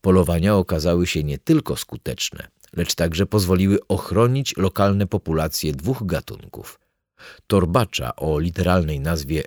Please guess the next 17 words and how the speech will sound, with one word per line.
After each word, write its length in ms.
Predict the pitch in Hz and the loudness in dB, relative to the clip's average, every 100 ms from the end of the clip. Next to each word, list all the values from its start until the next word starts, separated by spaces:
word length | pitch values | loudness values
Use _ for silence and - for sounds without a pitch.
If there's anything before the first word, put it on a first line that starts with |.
| - | -4
wielkouch 720 | 85 92 87 107 62 - - | 2 2 2 0 0 -4 -8
króliczy, 640 | - 92 71 - - 143 156 _ _ _ _ - | -2 -2 -2 -6 -6 -4 -4 _ _ _ _ -6
a 100 | 95 | 0
także 300 | 127 113 92 | 2 2 2
jaszczurki 640 | 71 - 123 - 110 104 - _ _ - | 2 2 2 2 0 -2 -4 _ _ 0
Liopholis 840 | 92 82 - 143 135 120 113 - _ - | 2 2 2 2 2 2 -2 -4 _ -6
kintorei. 720 | 127 104 - 85 - - - _ _ _ _ _ _ _ _ _ - - - - | -2 -2 -2 -8 -8 -12 -16 _ _ _ _ _ _ _ _ _ -16 -16 -6 2
Ale 160 | 104 | 4
dlaczego 420 | 98 92 185 214 | 6 4 4 2
to 120 | 190 135 | 4 2
właśnie 380 | 147 143 - | 2 0 0
Australia 640 | 117 107 - 147 87 67 65 | 2 2 0 0 0 -2 -6
została 420 | - 87 82 85 | -4 -2 0 0
skolonizowana 880 | - 98 95 95 87 82 78 65 78 | 2 2 4 2 2 2 0 -4 -6
przez 260 | 104 - | -2 -2
koty 300 | - 82 - | -2 -4 -4
domowe? 480 | - 127 90 78 | -4 -4 -4 -8